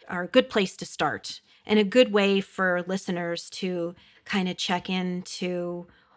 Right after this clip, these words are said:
what could help them along the road as well. Yeah, especially now,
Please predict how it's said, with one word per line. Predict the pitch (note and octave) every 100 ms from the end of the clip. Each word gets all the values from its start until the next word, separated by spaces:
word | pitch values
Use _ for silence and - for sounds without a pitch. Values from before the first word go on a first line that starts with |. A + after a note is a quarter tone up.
| _ _ _ _ _ _
what | F3+ F3+ G3+ G#3+
could | A3
help | - - F#3+ F#3
them | - F3 D3+ D3+ D#3 -
along | F3+ F3+ D#3+
the | E3
road | E3+ E3 D#3
as | E3
well. | E3 E3 E2+ F2 - _ _ _ _ _ _ _ -
Yeah, | - - - - -
especially | - - F#4 - C#3+ C#3
now, | - -